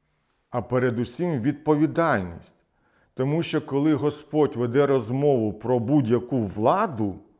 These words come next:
то у нього відразу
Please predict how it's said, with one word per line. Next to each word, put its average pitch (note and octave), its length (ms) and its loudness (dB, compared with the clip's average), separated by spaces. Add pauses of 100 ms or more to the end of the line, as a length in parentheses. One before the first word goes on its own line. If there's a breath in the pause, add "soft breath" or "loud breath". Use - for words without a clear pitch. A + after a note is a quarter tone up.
(1800)
то C#3 140 6
у D#3 260 4
нього D3+ 420 2
відразу C3 1080 -2